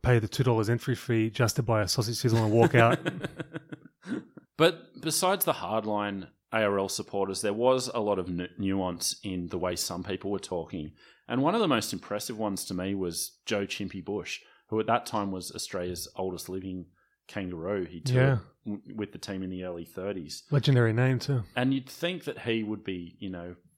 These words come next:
Speaker 2: old school of all old school and, you know, adamant against Super League. But he came out and said that he didn't have any problem with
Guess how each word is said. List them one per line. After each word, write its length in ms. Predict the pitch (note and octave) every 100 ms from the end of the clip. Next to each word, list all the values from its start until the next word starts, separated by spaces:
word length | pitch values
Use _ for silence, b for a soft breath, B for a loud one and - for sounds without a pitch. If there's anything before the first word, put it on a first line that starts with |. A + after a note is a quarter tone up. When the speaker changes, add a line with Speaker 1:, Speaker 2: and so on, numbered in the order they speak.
| _ -
Speaker 2:
old 240 | G#2+ F#2+
school 420 | - G#2 F#2 F#2 - _ _
of 160 | G2 F#2+
all 160 | G#2
old 200 | F#2+ G2+
school 360 | - A2+ F#2 F2+
and, 260 | F2 E2 -
you 140 | F#2+
know, 220 | F2 F2+ - -
adamant 320 | G2+ G2 F2+
against 560 | E2 E2+ D#2 - - - _
Super 340 | - G2+ A2+ A#2
League. 320 | E2+ D#2+ - _ -
But 180 | G#2+ -
he 400 | C3+ C3+ - _ _ -
came 260 | A#2+ G#2
out 320 | G2 G2+ G2 G2+
and 120 | F#2
said 320 | - G2 F2+
that 160 | F#2 F2 _ _ -
he 100 | A#2+
didn't 220 | A2 A2 -
have 160 | G#2
any 140 | G2 F#2
problem 480 | - F#2+ F#2+ F2+
with 340 | E2+ F2 -